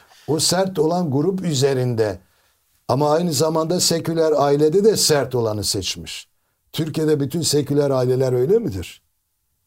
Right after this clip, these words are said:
Öyle değil. Biz farklılığını vurgulamak için ne diyoruz? Sekülerist veya laikçi diyoruz.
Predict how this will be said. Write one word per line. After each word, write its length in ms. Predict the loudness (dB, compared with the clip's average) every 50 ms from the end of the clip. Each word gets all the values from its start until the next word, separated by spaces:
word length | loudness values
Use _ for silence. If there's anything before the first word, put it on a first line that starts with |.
| _ _ _ _ _ _ _ _ _ _ _ _ -2
Öyle 340 | 0 0 2 2 0 2
değil. 300 | 2 0 0 0 -2 -2
Biz 160 | -2 -4 -2 0
farklılığını 600 | 0 0 0 0 0 -2 -2 -2 -2 -2 -2 0
vurgulamak 540 | 0 0 2 2 2 0 0 0 0 -2 -2 -2
için 160 | -2 0 2
ne 160 | 2 0 2
diyoruz? 440 | 2 0 0 0 0 -2 -4 -6 -8 _ _ _ _ _ _ _
Sekülerist 920 | -6 -4 -2 -2 -2 -2 -2 -2 0 2 2 2 2 2 2 0 0 0
veya 260 | 0 0 0 0 2
laikçi 480 | 2 2 2 0 0 0 0 0 0 0
diyoruz. 540 | 0 0 -2 -2 -4 -6 -10 -12 -14 -16